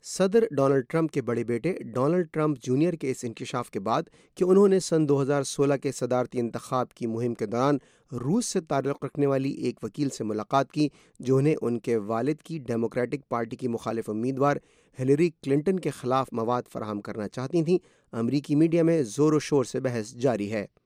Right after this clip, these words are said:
Fox News کو دیے گئے ایک انٹرویو کا حوالہ دیتے ہوئے سی این این نے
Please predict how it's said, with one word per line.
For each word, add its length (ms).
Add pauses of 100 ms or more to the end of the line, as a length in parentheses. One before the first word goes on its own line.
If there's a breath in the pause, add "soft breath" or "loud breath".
(240)
Fox 380
News 260
کو 120
دیے 260
گئے 140
ایک 260
انٹرویو 360
کا 180
حوالہ 260
دیتے 280
ہوئے 180
سی 280
این 100
این 100
نے 160